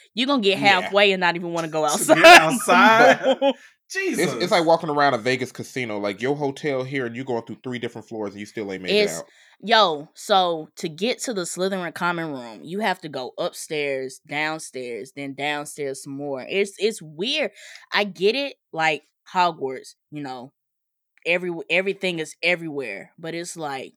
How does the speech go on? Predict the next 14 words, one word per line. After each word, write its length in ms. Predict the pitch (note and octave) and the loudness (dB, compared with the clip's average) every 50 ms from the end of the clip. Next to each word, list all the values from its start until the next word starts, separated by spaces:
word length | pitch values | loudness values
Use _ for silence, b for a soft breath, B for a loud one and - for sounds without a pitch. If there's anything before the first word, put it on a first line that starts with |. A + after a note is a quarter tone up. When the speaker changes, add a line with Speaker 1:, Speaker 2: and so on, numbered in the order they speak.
| _ _ | _ _
Speaker 1:
yo, 480 | - C#3+ D3+ D3 C3 A2+ F#2+ D#2+ - _ _ _ _ _ | -14 -10 -8 -8 -8 -8 -10 -12 -14 _ _ _ _ _
then 420 | D3+ D3+ F3 F#3+ A3 A3+ A3+ A#3 G3+ - | -10 -4 -2 0 0 0 0 -2 -4 -4
I 80 | E3+ | -4
must 240 | A3 A3+ G3+ G3 - | -2 -2 -4 -4 -6
have 80 | F3+ - | -10 -8
found 240 | - F#3 F3+ E3+ D#3 | -6 -6 -6 -6 -6
the 60 | C#3+ | -8
divination 600 | D3 D3 D#3+ E3 F3 D#3+ D#3 D3+ F3 - - G3+ F#3 | -10 -10 -10 -10 -8 -8 -6 -6 -6 -6 -8 -10 -8
classroom, 560 | F#3 G3+ G3 G3 G3 G3 G3 G#3 G3 F#3+ F3+ | -4 -2 0 0 0 -2 -2 -6 -8 -8 -8
and 160 | - D3+ E3 F#3 | -8 -4 -4 -4
it's 120 | F#3+ - | -4 -2
an 100 | E3+ C#3 | -4 -6
actual 520 | A2+ C#3 D#3 F3+ F#3+ - - G3 E3 D#3 C#3+ | -4 -4 -4 -4 -4 -6 -8 -10 -8 -8 -10
ladder 520 | C#3+ C#3+ C#3+ D3 D#3+ F3 F#3+ F#3+ G3 G#3 | -10 -8 -4 -2 -2 0 0 -2 -4 -6